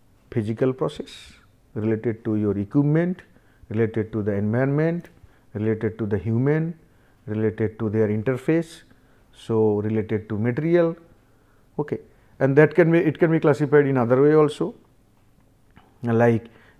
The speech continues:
different energy. So, all those things leads to accident. And, and if you, if you go little more or you dig down into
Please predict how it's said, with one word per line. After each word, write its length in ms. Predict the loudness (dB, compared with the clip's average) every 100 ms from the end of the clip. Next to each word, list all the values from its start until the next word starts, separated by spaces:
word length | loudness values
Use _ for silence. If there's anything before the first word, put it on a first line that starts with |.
| _ _ _ -14 -6
different 380 | -2 2 2
energy. 540 | 2 2 0 -2 -8 -12 -16 _ _ _ _ _ _ _ _ _ _
So, 200 | _ -2
all 300 | 4 6 6
those 300 | 6 4 4
things 540 | 0 0 0 -2 -8 -20 -20 _ _ _ _ _ _ _ _ _ _ -8
leads 420 | -2 0 0 -4
to 240 | -6 -6 -8 -16 _ _ _ -12
accident. 600 | -12 -10 -18 -18 -20 -20 _ _ _ _ _ -20 -20 _ _ _ _ _ _ -2
And, 400 | 2 2 0 -4 2
and 280 | 4 4 4
if 220 | 2 4
you, 120 | 2
if 220 | 4 2
you 320 | 4 2 2 -2 -18 _ _ -14 0
go 140 | 4
little 500 | 6 4 4 2 4
more 480 | 4 4 4 2 -2 -16 _ _ _ -2
or 180 | 0
you 220 | 2 2 0
dig 240 | 0 2
down 260 | 2 4 2
into 280 | 0 -4